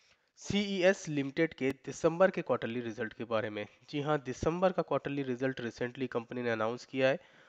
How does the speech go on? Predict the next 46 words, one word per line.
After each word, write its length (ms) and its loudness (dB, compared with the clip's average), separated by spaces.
और 80 4
इस 100 2
वीडियो 320 0
में 120 4
हम 200 2
जानेंगे 600 4
कि 140 -8
कंपनी 360 -2
ने 100 0
अपने 220 0
दिसंबर 480 0
के 100 -2
क्वार्टरली 400 0
रिजल्ट 360 -2
में 200 -2
कैसा 340 4
परफॉर्म 600 -2
किया 240 0
है। 160 -6
तो 400 -6
वीडियो 260 2
को 100 6
आगे 180 8
बढ़ाने 300 4
से 100 -6
पहले 220 6
अगर 140 8
अभी 120 2
तक 160 2
आप 160 4
लोगों 140 0
ने 60 2
चैनल 320 0
को 100 -4
सब्सक्राइब 500 -4
नहीं 300 -6
किया 180 0
या 160 2
फिर 180 -2
पहली 300 -2
बार 180 0
चैनल 260 0
पर 280 -4
आ 140 0
रहे 160 0
हैं 80 -6